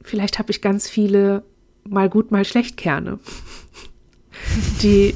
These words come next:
je nach Lichteinfall oder nach Situation irgendwie, ja, mal gut sind und mal schlecht und mal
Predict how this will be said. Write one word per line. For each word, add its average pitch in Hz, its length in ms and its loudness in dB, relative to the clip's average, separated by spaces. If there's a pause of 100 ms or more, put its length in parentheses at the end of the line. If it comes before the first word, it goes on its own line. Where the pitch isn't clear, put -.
(120)
je 220 280 6
nach 202 480 0 (280)
Lichteinfall 208 1000 2
oder 185 300 0
nach 185 280 -2
Situation 202 960 2 (320)
irgendwie, 208 600 -2 (640)
ja, 202 240 2
mal 185 200 0
gut 247 220 2
sind - 180 -8
und - 120 -8
mal 196 120 0
schlecht - 400 -4
und 180 200 -8
mal 185 300 -2